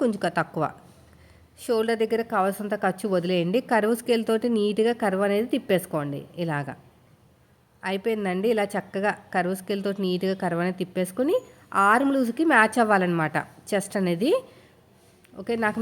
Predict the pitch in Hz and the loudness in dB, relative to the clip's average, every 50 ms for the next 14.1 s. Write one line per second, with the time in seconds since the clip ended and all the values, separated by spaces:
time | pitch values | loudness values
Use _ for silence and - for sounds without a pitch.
0 | 214 196 190 202 202 - - 247 226 220 202 185 - 202 185 - - 226 247 240 | 2 4 4 2 2 0 0 2 2 4 2 2 0 0 -2 0 2 2 2 2
1 | 247 240 240 214 196 190 190 190 190 190 226 226 214 196 180 180 180 - 220 202 | 4 6 6 8 8 6 6 2 0 0 0 0 2 2 2 2 0 0 0 0
2 | 190 185 185 185 208 294 415 440 - - - - - - 202 196 226 220 208 208 | 2 2 2 2 2 2 0 0 -4 -16 -20 -14 -8 -6 -2 0 2 2 2 2
3 | 208 208 190 208 208 254 247 240 247 226 240 247 240 226 208 190 190 190 196 185 | 2 2 2 2 2 2 2 2 2 0 2 4 6 8 8 8 8 6 4 2
4 | 226 220 220 214 220 208 214 190 180 - - 208 214 254 294 294 302 269 240 208 | 2 2 0 0 0 0 0 0 0 -2 -4 -2 0 0 0 2 2 2 4 4
5 | 190 196 190 214 196 180 180 160 151 165 143 151 - - - - - - - - | 2 2 2 2 0 0 0 -4 -4 -4 -6 -6 -8 -12 -18 -20 -18 -8 -2 0
6 | 226 240 247 247 226 220 226 226 - - 269 - - - - 240 233 233 277 285 | 2 2 4 4 4 2 2 2 0 0 0 0 0 -2 -2 -2 0 0 0 -2
7 | - 240 202 202 214 214 220 208 220 226 220 208 185 180 - 202 202 196 208 196 | 0 -2 0 0 2 2 2 2 2 2 2 0 0 0 0 -2 0 2 2 2
8 | 202 220 226 226 208 196 208 208 220 240 - 233 202 196 202 202 202 190 202 196 | 2 2 4 2 2 2 0 -2 -2 -2 -2 -2 0 0 2 0 2 2 2 2
9 | 196 190 185 196 190 180 180 185 175 208 220 214 202 190 175 180 165 170 175 165 | 4 2 4 2 2 2 2 2 2 0 0 2 2 0 0 0 0 0 -2 -2
10 | - 196 185 170 165 165 165 160 160 160 156 147 - 208 277 381 440 - - - | -2 -2 -2 -2 -2 -2 -2 -2 -2 -4 -4 -2 -2 0 0 0 -2 -4 -10 -20
11 | - - - - - - - - - 226 220 226 226 226 226 220 208 220 220 220 | -20 -20 -20 -20 -20 -20 -14 -6 -2 -2 0 0 0 0 0 0 0 0 -2 0
12 | - 196 190 190 190 196 208 202 208 202 190 180 180 - 226 202 185 175 180 202 | 2 2 2 2 2 0 -4 -4 -4 -2 -2 -4 -4 -2 -2 -2 -2 0 0 0
13 | 202 196 - 294 311 330 294 254 247 240 233 220 214 202 202 190 196 196 196 196 | 0 0 0 0 2 2 2 4 2 2 2 0 0 -2 -2 -2 -2 -2 -2 -2
14 | 190 - | -4 -6